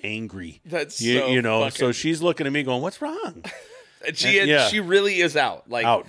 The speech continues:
Speaker 1: done.
Speaker 2: she
Speaker 1: She was
Speaker 2: swears to
Speaker 1: gone.
Speaker 2: God she's out.
Speaker 1: Dude, I, there was no doubt in my mind,
Speaker 2: Really?
Speaker 1: one hundred percent
Speaker 2: That
Speaker 1: she
Speaker 2: is
Speaker 1: wasn't
Speaker 2: so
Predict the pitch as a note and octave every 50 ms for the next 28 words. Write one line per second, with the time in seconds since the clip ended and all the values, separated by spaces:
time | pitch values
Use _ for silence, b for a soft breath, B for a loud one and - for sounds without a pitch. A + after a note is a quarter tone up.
0 | - - A2+ G#2+ G2+ F#2 F3+ D#3+ - - - - F3 E3+ E3+ - - C#3+ C#3+ C3
1 | A#2+ - - A#2 G#2 G#2 F2+ D#2+ - A#2 A#2 A#2+ C#3+ C#3+ C#3 C#3+ C#3+ C3+ C3 B2
2 | C3 C3+ C3 A2 A2+ B2 B2+ B2+ B2 A#2 B2 A#2+ A#2+ A#2 A#2+ A2 A#2+ B2 B2 A#2+
3 | A#2 A2+ A2+ A2 - D3+ D#3 D#3+ D3 - A2 A#2 B2 A#2+ A2+ A2 G#2 G2+ F#2+ -
4 | A2 G2+ F#2 - D#3 F#3 F#3+ F3 G#3+ G3+ - - C#3